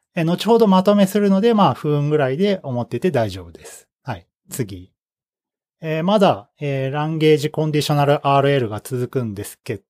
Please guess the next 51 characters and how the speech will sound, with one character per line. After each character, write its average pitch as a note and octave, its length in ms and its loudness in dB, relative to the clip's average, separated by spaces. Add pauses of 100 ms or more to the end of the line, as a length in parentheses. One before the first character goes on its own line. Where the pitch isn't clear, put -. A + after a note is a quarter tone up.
(140)
ど、 D#3 260 0 (1080)
え D3 200 -4
ー、 - 20 -2
最 G3+ 280 2
後 D3 100 -2
の A#2 100 -4
と B2+ 140 -10
こ C#3 160 -10
ろ C#3 180 -6
は、 F#3+ 320 2
え D3+ 100 -4
っ C3 40 -4
と、 B2 640 -6 (560)
観 G3+ 240 0
測 A3 400 0
及 F#3+ 380 2
び G#3 260 -2
ア D3 180 2
ク - 120 -12
シ F#3+ 100 -4
ョ G3 40 0
ン F#3+ 120 0
空 F#3+ 240 0
間 F#3+ 300 2
上 F#3 260 2
で G#3+ 140 0
の G3+ 180 -2
言 B2 300 -4
語 A2 120 -10
っ G2+ 40 -12
て - 180 -12
い C3 60 -4
う - 20 -8
の D3 100 -8
で、 G#3+ 140 2
ま F#3 120 2
あ、 C3+ 40 2
い C3 60 0
ろ B2+ 120 2
い A#2+ 40 -2
ろ B2 100 -2
論 A#2+ 220 -4
文 B2 180 -8
が F3+ 120 0
紹 A#2 220 -6
介 G2+ 220 -12
さ G#2 160 -12
れ F#2 80 -16
て F#2+ 120 -20
ま F2 120 -20
す。 - 240 -20